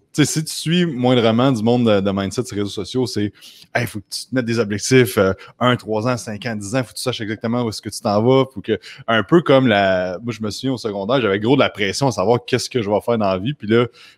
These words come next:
comme, « OK, faut que j'aille au cégep, là, c'est pas trop. » Tu sais, mais on dirait que plus ça va, plus même à, on, tu sais, avant, je pense que le monde le vivait beaucoup au secondaire, mais là, le monde commence à le vendre, à le vivre toute leur vie, de dire comme à trente ans ou à quarante ans, de se dire, «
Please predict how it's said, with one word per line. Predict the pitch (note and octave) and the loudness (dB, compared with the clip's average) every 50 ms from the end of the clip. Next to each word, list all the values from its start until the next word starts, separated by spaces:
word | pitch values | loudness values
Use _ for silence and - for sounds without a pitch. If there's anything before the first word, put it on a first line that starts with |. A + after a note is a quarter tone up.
| _ _ - | _ _ -8
comme, « | G#2+ G2+ G2+ | -6 -4 -6
OK, | G2 - - G#2 B2 B2+ | -6 -6 -4 -2 -2 -2
faut | - A#2 G#2+ | -2 -4 -8
que | |
j'aille | G2 G2 A2 A2 A2 A2 | -6 -2 -2 0 0 0
au | G#2+ G2+ | 0 -2
cégep, | - - - A#2 G#2+ G2 F#2 G2 C3 D3 C#3+ C3+ | -6 -8 -6 -4 -4 -4 -2 0 0 0 0 0
là, | C3 | -4
c'est | - - - | -6 -4 -2
pas | A#2 A2 | -2 -2
trop. » | G2 - A2+ D3 E3 E3+ | -2 0 -2 0 0 0
Tu | - | 0
sais, | E3 D#3+ | 0 2
mais | C#3+ A#2 | 2 4
on | A2 A2 A2 | 4 4 4
dirait | G#2+ B2 D3 F3 | 4 4 4 4
que | F3 C#3+ B2 B2+ - - _ | 4 4 2 2 2 -4 _
plus | - E3 F3 | -6 -4 -2
ça | - C#3 A#2 A2 | 2 2 4 4
va, | A2+ C3 E3+ | 4 4 2
plus | D#3 - - D3 D#3+ | 2 -2 -4 -4 -2
même | C#3+ A#2+ A#2+ C#3 D#3+ D3 B2 | 0 2 2 2 2 0 0
à, | G#2+ G2 F#2+ G#2 - _ _ _ _ _ _ _ _ _ _ _ _ _ _ - | 0 0 0 -2 -4 _ _ _ _ _ _ _ _ _ _ _ _ _ _ -12
on, | - - | -12 -12
tu | - _ _ _ _ _ _ _ _ _ _ - | -12 _ _ _ _ _ _ _ _ _ _ -4
sais, | - B2 | 0 2
avant, | A#2+ A2+ C3+ D#3 | 2 4 2 2
je | D3 | 2
pense | - C3+ B2+ | 2 0 0
que | - | 2
le | B2 A#2+ | 2 2
monde | C3+ C#3+ C3+ | 2 4 4
le | A#2+ | 2
vivait | G#2+ G#2 G#2 B2 | 2 2 2 2
beaucoup | A2+ A2 A2+ A#2+ - - D3 D3+ | 2 2 0 -4 -2 0 0 0
au | C#3 | 2
secondaire, | - B2+ A#2+ A2 G#2 G#2 G#2+ A#2 C#3+ F3 E3+ | 2 0 0 0 0 0 2 0 0 0 0
mais | C#3 | 2
là, | B2 B2 B2+ C3 C3+ | 4 4 6 4 4
le | C3 B2+ B2 A2 A2 | 2 0 -4 -8 -8
monde | G#2+ A2 A#2 B2 A#2+ | -6 -4 -4 -2 -2
commence | A#2+ A2 A#2+ A2+ | -2 -2 -2 0
à | A2+ G2+ | -2 -2
le | G2+ G2+ | -2 0
vendre, | A2 A#2+ B2+ B2+ - - | -2 -2 -4 -4 -8 -6
à | G2 G2 F#2+ F#2+ | -6 -4 -4 -4
le | G2 G2 | -6 -4
vivre | A2 C#3+ C#3+ - - | -2 -4 -4 -4 -2
toute | - E3 - | -4 -2 0
leur | C#3 A#2+ A2 G#2 G2+ | 2 2 2 2 0
vie, | G#2 B2 E3 | 0 0 0
de | C#3 A2+ G#2 | 2 2 2
dire | F#2+ G2 B2 C#3+ C#3 | 4 4 2 2 2
comme | - B2+ A#2+ A2+ G2+ | 2 0 0 2 0
à | F#2 F2+ | 0 -2
trente | - G#2 A#2 A#2 G#2 F#2+ - | -2 -2 -2 0 0 0 0
ans | B2+ C#3+ D#3+ E3+ - _ - _ _ - | -2 -2 -2 -4 -8 _ -20 _ _ -6
ou | G2+ | -4
à | F#2+ | -2
quarante | - A#2 G#2+ G#2 G2 F#2+ | 0 0 0 0 -2 -2
ans, | C#3+ D3 | -2 0
de | A#2+ G#2 F#2+ | 0 -2 -2
se | F2+ | -2
dire, « | G2+ A2+ A#2 B2+ A#2 | -2 0 0 0 -2